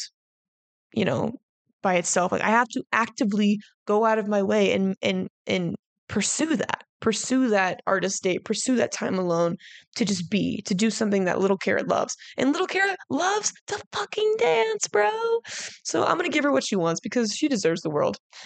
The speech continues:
Um, in other news, I am going to Texas, uh, for the weekend. Um, my sister's having a baby shower. Shout out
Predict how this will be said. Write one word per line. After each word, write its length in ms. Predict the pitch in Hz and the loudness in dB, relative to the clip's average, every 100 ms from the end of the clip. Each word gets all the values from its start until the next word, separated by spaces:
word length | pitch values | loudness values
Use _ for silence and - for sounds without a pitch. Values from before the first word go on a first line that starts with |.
| - - - | -18 -14 -2
Um, 380 | 214 208 202 202 _ _ _ _ _ _ _ _ _ _ _ _ - - | 2 4 2 -2 _ _ _ _ _ _ _ _ _ _ _ _ -14 0
in 280 | 247 247 240 - | 2 4 2 0
other 320 | 240 381 381 | 0 2 2
news, 580 | 233 - 202 226 285 - _ _ _ - | 2 2 2 0 0 -6 _ _ _ -4
I 300 | 214 254 285 | -2 0 0
am 240 | - 294 | 0 0
going 200 | 277 302 | 2 2
to 80 | 339 | 0
Texas, 1120 | - 415 - 403 381 392 392 392 392 - - - - - - | -2 -4 -2 2 2 2 2 2 0 -6 -10 -12 -20 -10 0
uh, 220 | 214 208 | 2 2
for 220 | 208 233 | 2 2
the 140 | 233 | 2
weekend. 640 | 254 302 339 269 208 185 - | 2 2 2 2 2 0 -2
Um, 500 | - 190 170 165 165 - _ _ _ _ - | 0 2 4 2 -2 -6 _ _ _ _ -2
my 100 | 214 | 0
sister's 260 | 214 220 | 2 0
having 220 | 214 214 226 | 2 2 2
a 40 | |
baby 220 | 202 196 | 2 0
shower. 500 | 202 208 202 208 226 - - - _ | 0 0 2 2 0 -4 -16 -20 _
Shout 280 | - 196 202 | -4 0 2
out 260 | 214 - | 2 0